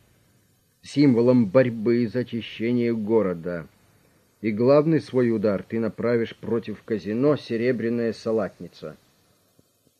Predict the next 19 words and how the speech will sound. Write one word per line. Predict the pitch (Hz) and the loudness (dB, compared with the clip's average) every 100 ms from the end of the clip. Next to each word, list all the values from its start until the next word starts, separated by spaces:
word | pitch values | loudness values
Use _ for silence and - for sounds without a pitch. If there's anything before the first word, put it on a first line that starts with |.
| _ _ _ _ | _ _ _ _
"Почему?" | 135 127 - 117 123 135 160 - _ _ _ _ | -8 -8 -8 -4 -2 -2 -2 -10 _ _ _ _
"Не | 82 92 120 | -16 -10 -8
задавай | 131 127 131 151 147 156 | -4 -2 6 6 6 2
вопросов, | 135 190 - 294 262 - 135 - | 2 0 2 4 2 0 -10 -6
я | 120 117 | -6 -6
ж | - - | -8 -14
тебе | 113 98 | -12 -10
сказал", | - - - 113 104 95 82 95 76 67 69 _ _ | -12 -20 -8 -8 -8 -12 -12 -10 -10 -14 -20 _ _
заорал | 104 95 98 104 101 | -10 -8 -6 -6 -8
хозяин. | - 101 92 82 80 78 _ _ _ _ _ | -10 -12 -10 -10 -14 -20 _ _ _ _ _
"Занимайся | 110 127 135 127 127 | -2 2 2 0 -6
своим | - 139 131 | -4 0 2
делом | 117 135 131 | 2 2 2
и | |
никогда | 131 143 127 151 | 0 -2 2 4
не | 156 139 | 4 2
задавай | 120 127 135 | 0 2 4
мне | 127 | 2
вопросов". | 127 139 110 104 - 90 | 0 -2 -6 -10 -10 -16